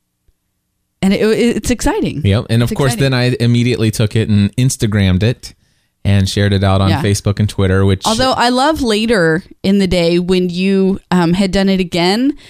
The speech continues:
Speaker 1: or it was an atta-, it was a comment
Speaker 2: On
Speaker 1: within the
Speaker 2: Facebook.
Speaker 1: Facebook, um, where you had pointed, "This is where the recording will be, and this is where my office will be."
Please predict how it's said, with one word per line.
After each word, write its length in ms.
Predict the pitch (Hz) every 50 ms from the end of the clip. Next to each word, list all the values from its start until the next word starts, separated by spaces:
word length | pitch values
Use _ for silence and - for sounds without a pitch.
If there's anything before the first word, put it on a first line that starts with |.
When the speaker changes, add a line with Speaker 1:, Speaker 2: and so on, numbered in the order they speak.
| - - - _ _ -
Speaker 1:
or 200 | 226 226 214 196 -
it 120 | 233 240
was 140 | 226 240 190
an 100 | 208 196
atta-, 320 | - - - 233 214 - _
it 140 | - 202 202 -
was 220 | 214 185 170 - -
a 60 | -
comment 760 | - - - 262 269 269 220 175 165 151 - - - - - -
Speaker 2:
On 100 | - 190
Speaker 1:
within 260 | 180 208 226 226 220 208
the 60 | 202
Speaker 2:
Facebook. 580 | - 240 214 233 - - - 175 160 139 -
Speaker 1:
Facebook, 0 | - -
um, 460 | - 185 180 170 147 131 147 131 - - _ _ - - - - - 202
where 200 | - 185 202 196
you 180 | 190 196 196 214
had 220 | 220 233 202 175
pointed, 380 | - - 208 196 190 185 185 156
"This 180 | - 208 - 226
is 140 | 214 196
where 160 | 196 202 196 185
the 120 | 170 185
recording 480 | 170 185 180 - 220 220 208 208 196 196
will 100 | 196 190
be, 260 | 170 196 196 196 190
and 100 | 180 175 185
this 120 | 208 -
is 160 | 226 202 190 196
where 100 | 185 180
my 120 | 175 156
office 420 | - 175 233 - 240 220 208 -
will 120 | - 208 202
be." 420 | 190 202 190 190 190 196 196 -